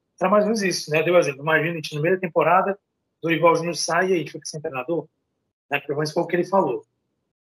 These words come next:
Então, assim, mas de todo modo, apesar do início, como a gente falou, né,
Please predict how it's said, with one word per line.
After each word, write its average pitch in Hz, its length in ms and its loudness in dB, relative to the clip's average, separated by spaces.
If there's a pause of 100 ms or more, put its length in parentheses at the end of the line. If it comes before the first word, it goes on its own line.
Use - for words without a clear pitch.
(140)
Então, 220 140 4
assim, 208 160 2
mas 202 220 4
de - 120 -14
todo 220 220 2
modo, 196 380 6
apesar 170 380 2
do 185 200 -4
início, 160 580 -8 (140)
como 147 100 -4
a 147 40 -6
gente - 120 -10
falou, 147 320 0
né, - 140 -10